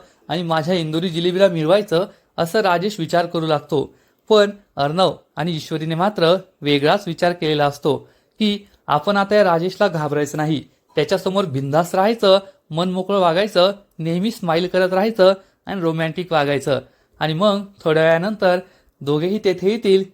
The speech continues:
आणि चक्क एकमेकांजवळ बसतील आणि एकमेकांना प्रेमाने नाश्ता खाऊ घालतील, भरवतील, जे पाहून राजेशचा चांगला जळफाट होईल.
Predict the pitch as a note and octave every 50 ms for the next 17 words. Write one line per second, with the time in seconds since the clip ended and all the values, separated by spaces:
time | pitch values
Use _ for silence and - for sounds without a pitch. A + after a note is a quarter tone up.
0 | - D3 C#3+ C3+ - A3+ A#3 A#3 - F3+ F3+ F#3+ G3 - - _ _ _ - D#3+
1 | F3 - F#3 F#3 F#3 G3+ G3+ G3 F3+ F3+ F3+ F#3 E3+ D3+ D#3+ D#3 D#3 - G3 E3
2 | C#3 - - _ _ _ - D3+ D3+ D3 D#3+ D#3 - D3+ C#3 C3 F#3+ G#3 G#3 F#3
3 | F3 F3 G3 G3+ - _ - E3+ E3 E3 E3+ F3 F3+ G3+ G#3 F#3+ E3+ E3 - -
4 | F#3+ F3 - E3+ E3+ E3 E3 G3 G#3+ G#3+ F#3 E3+ F#3 G3 F#3+ _ _ _ _ -
5 | B2 B2+ C#3+ D3 D#3 D3+ - E3+ C#3+ B2+ - - _ _ _ - B2+ A#2+ C3+ C3+
6 | C3+ G3+ G3 G3 F#3+ F3+ F#3+ G3 - - _ _ - - B2+ C3+ C3+ C3+ D3 F3
7 | F3 - - G#3+ G#3+ G#3+ G#3 F3+ D#3+ C#3 C#3 C#3 D#3+ G3 F3 C3 C#3 C3+ C#3 C3+
8 | - D#3 C#3+ C#3 C3+ - D3+ C#3+ B2+ A2+